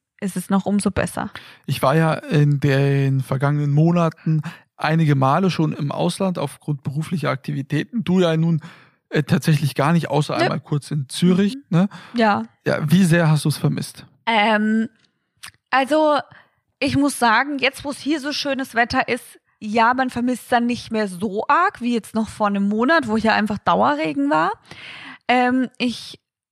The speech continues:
Speaker 1: hab jetzt auch schon wieder Respekt vorm Flug und hab jetzt auch schon wieder Angst. Deswegen ist das so, eigentlich kann ich doch auch zu Hause bleiben. Hier scheint doch auch grad die Sonne. <laughs> Aber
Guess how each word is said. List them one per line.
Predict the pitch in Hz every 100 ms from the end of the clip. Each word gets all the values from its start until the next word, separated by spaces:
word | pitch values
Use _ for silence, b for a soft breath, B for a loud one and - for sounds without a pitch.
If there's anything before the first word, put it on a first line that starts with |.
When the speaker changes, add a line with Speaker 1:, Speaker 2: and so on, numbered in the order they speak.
| _ -
Speaker 1:
hab | 214 240 220
jetzt | 233 240
auch | 233 277
schon | 254
wieder | 247 220 208 - -
Respekt | 226 - 226 -
vorm | 226 214
Flug | - 240 392 -
und | 220
hab | 202
jetzt | 208 -
auch | 196
schon | 185 196
wieder | 190 175 -
Angst. | 180 220 381 571 -
Deswegen | 240 - 233 220
ist | 220 -
das | 233 -
so, | 226 233 B B B B
eigentlich | - 440 427 359
kann | - 285
ich | 262
doch | 240
auch | 208
zu | - 175
Hause | 185 208
bleiben. | - - 240
Hier | 349
scheint | 311 254
doch | 190
auch | - -
grad | - 220
die | 214
Sonne. | 196 190 202
<laughs> | 302 - 403 440 453 - 131 - 123 139 339 349 _
Aber | - 277 285 285 285